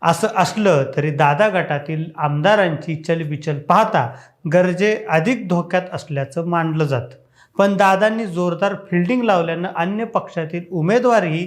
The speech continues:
बळीचा बकरा होऊ शकतो असं म्हणतात. काय आहे नेमकी परिस्थिती आणि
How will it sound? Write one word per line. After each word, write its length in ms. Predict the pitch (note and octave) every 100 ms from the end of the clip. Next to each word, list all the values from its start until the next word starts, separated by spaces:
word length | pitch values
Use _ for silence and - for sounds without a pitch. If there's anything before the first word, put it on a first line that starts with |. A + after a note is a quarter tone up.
| - - -
बळीचा 400 | D#3+ F3+ F3 G3+
बकरा 420 | D3+ D3+ D3+ E3
होऊ 240 | - F3
शकतो 380 | F3 - - - _ _ _ _
असं 220 | D3+ -
म्हणतात. 380 | E3 D#3+ D3+ A2+ - _ _ _ _ _
काय 200 | B3+ C4+
आहे 120 | C4 B3+
नेमकी 320 | B3 G#3 A3+
परिस्थिती 720 | - G#3 G#3+ G#3+ F3+ F#3 G3+
आणि 280 | F#3+ E3+